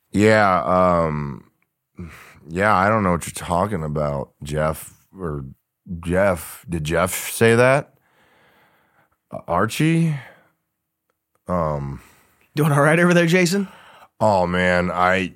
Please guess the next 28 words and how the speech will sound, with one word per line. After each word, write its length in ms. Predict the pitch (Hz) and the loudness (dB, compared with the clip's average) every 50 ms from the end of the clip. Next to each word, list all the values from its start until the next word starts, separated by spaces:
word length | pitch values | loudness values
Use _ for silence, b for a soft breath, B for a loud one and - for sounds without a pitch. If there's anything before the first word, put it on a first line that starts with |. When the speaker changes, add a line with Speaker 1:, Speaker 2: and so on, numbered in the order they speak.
| - - | -8 -4
Speaker 1:
I, 280 | - 90 92 92 90 87 | 0 0 2 2 2 4
uh, 360 | 82 80 76 71 69 69 67 64 62 - - _ _ _ _ _ _ _ _ _ _ | 4 2 2 0 -2 -4 -6 -6 -10 -12 -16 _ _ _ _ _ _ _ _ _ _
I 60 | - 107 | -4 -4
ate 120 | 107 101 92 | -2 -2 -2
a 60 | 87 | -2
whole 160 | 80 80 80 76 | -2 -2 -2 -2
bunch 260 | 78 80 78 73 - | -2 -2 -2 -4 -6
of 80 | 76 | -6
acid 420 | 62 65 71 76 76 73 - 78 71 | -6 -4 -4 -4 -4 -4 -4 -4 -4
mushrooms 640 | 69 67 65 67 71 71 - 78 76 76 73 71 - | -4 -6 -6 -6 -6 -4 -4 -4 -4 -4 -6 -6 -8
before 360 | - 71 - - 78 73 71 | -10 -10 -8 -4 -4 -4 -2
the 100 | 69 71 | -4 -4
show. 420 | - - 78 73 73 73 73 73 71 B B B B B B B B B B B - | -4 -2 -2 -2 0 0 -2 -2 -4 B B B B B B B B B B B -10
Speaker 2:
Oh, 100 | 123 117 | -8 -6
boy. 440 | 110 110 127 156 - 98 - - _ _ _ _ _ _ _ _ _ _ _ _ _ _ _ _ _ _ - | -2 0 2 2 2 0 -4 -12 _ _ _ _ _ _ _ _ _ _ _ _ _ _ _ _ _ _ -6
Got, 280 | - 127 120 120 - _ _ _ - | -2 -2 -2 -4 -6 _ _ _ -2
Arlo 240 | 135 147 143 139 | 0 2 2 2
got 220 | 135 143 139 131 - | 0 0 -2 -2 -2
you 60 | 135 | 0
back 240 | 135 143 139 135 - | 0 2 2 2 0
on 120 | 139 135 | 0 0
the 140 | 127 123 120 | 0 0 0
Speaker 1:
Is 120 | 104 92 101 | 0 0 -2
this 260 | 127 143 123 - - | -2 -4 -4 -6 -6
real 420 | 95 104 113 123 127 127 127 117 | -4 -2 0 2 2 2 2 2
or 80 | 101 85 | 2 0
f-, 60 | 76 | -2
fake? 840 | - - - - - - - - - 95 82 73 65 58 - - - | -4 -8 -12 -14 -16 -18 -14 -6 -2 -2 -2 -2 -4 -6 -10 -14 -18